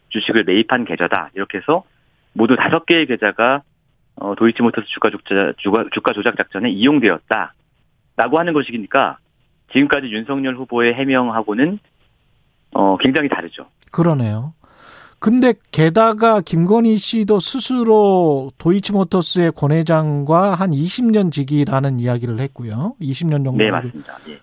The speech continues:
Speaker 2: 그리고 이제 명함을 보면, 서울대 대학원 다닐 때 명함을 보면 도이치모터스 이사로 돼 있는 명함이 지금 나왔단 말이죠, 언론에.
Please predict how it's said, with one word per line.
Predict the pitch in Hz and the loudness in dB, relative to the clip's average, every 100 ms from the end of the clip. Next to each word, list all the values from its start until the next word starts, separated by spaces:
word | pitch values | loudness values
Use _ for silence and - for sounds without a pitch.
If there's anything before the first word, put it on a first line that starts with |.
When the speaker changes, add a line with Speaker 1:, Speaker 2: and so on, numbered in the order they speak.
| - | -2
Speaker 2:
그리고 | 170 240 240 | 0 2 4
이제 | 190 143 | 4 4
명함을 | 131 139 180 262 247 226 202 | 4 4 4 4 4 4 2
보면, | 135 139 156 147 123 | 2 2 2 2 0
서울대 | - 254 233 214 | -2 0 4 4
대학원 | 160 147 170 180 | 4 4 4 2
다닐 | 165 156 | 2 0
때 | 147 160 | 0 0
명함을 | 123 123 160 165 131 | 2 2 2 2 0
보면 | 127 131 190 262 262 _ _ _ _ _ _ | 0 2 2 0 -4 _ _ _ _ _ _
도이치모터스 | - 220 262 269 240 233 - | 2 2 4 2 2 0 0
이사로 | 180 262 285 269 233 | 2 4 4 2 4
돼 | 196 | 4
있는 | 190 185 | 4 2
명함이 | 147 139 170 165 | 2 2 2 2
지금 | 135 139 | 0 0
나왔단 | 120 139 147 | 0 0 0
말이죠, | 123 110 110 147 | -2 -2 -2 0
언론에. | 123 120 110 165 | 0 0 0 -2